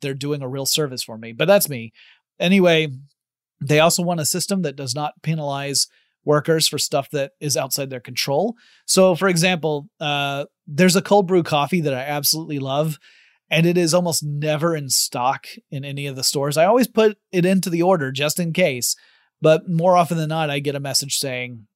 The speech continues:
they were out. Well, right now, Instacart allows me to review my, you know, results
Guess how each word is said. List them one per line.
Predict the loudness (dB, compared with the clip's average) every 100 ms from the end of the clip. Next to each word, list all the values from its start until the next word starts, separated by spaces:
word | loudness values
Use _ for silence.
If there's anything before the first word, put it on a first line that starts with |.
| -8
they | -6
were | -4
out. | -2 -2 -4 -12 _ _ _ 2
Well, | 6 6 4 0 -6 -4
right | 0 2
now, | 2 2
Instacart | 2 0 -2 0 0
allows | 0 -2 -2 -6
me | -8
to | -8 -6
review | -6 -6 0 2 4 4 0 -8 _ _ _ _
my, | -2 2 2 0 -6 -10 -14 _ -14
you | -6
know, | -4 -4
results | -4 0 2 2 2 -4